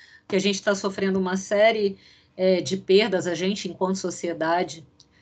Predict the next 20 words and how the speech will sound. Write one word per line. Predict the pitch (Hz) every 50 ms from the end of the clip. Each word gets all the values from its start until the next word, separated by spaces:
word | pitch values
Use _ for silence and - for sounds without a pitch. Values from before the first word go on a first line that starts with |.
| _ _ _ -
né? | 175 190 208 214
Então, | 208 202 208 208 202 202
pessoas, | 196 208 190 196 - 208 202 196
por | - - 202 196
exemplo, | 208 202 185 196 196 196 190
que | - 220
além | 202 196 196 226 285
de | 311 262 226
tudo, | - - 233 233 254 277 277 240 190 185 185 - - _ _ _ _ _ -
né, | 196 220
além | 214 - 214 202 214 226
da | 226 269
perda | 240 - - 220 220 208 208 202
de | 208
um | 208
mundo | 196 196 196 196 202 190
presumido, | - 196 196 190 190 208 196 196 202 220 240 254
perderam | 247 - 269 262 233 240 233 226
o | 226
emprego, | 247 277 269 - 262 240 226 214 214 196 190 175